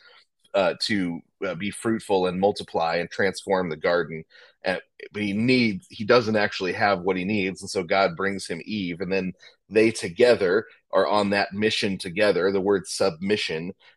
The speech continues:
means taking on someone else's mission as your own, coming under the mission of another. So Eve is wooed under the mission of Adam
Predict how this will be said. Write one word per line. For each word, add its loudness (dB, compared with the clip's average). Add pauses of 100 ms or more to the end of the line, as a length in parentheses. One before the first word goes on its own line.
means -4
taking -2
on 2
someone 2
else's 2
mission 0
as -2
your -2
own, -2
coming -4
under 0
the -2
mission -4
of -4
another. -4
So -12
Eve -4 (520)
is 0
wooed 4
under 6
the 4
mission 4
of 4
Adam 6